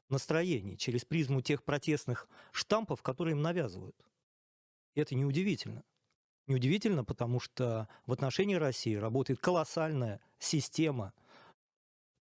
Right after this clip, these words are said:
некоммерческих организаций, которые, по сути дела, являются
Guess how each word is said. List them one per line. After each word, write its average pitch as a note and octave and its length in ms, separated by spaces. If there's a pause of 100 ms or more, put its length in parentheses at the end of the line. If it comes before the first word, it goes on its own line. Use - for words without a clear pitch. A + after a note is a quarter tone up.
(280)
некоммерческих D3 760
организаций, B2+ 680
которые, A#2 360
по C#3 140
сути G#3 240
дела, C3 260
являются A#2 680